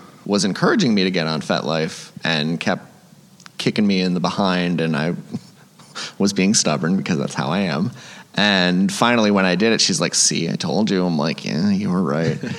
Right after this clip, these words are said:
<laughs> But finally, once I started doing that and reaching out to new people and meeting new people,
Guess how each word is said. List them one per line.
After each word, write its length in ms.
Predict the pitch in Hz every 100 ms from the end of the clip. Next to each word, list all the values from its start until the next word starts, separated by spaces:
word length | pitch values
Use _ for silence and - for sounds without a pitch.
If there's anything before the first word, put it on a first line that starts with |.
| -
<laughs> 280 | - - 104
But 220 | 117 107
finally, 480 | - 131 143 139 123
once 260 | 110 107
I 40 | 117
started 320 | - 107 98
doing 260 | 113 120 107
that 240 | 98 92
and 340 | 95 92 - -
reaching 280 | 107 101 98
out 160 | 95 92
to 80 | 92
new 140 | 85
people 480 | - 190 202 104 95
and 160 | 82
meeting 260 | 107 196 147
new 160 | 90 87
people, 560 | 90 82 80 85 82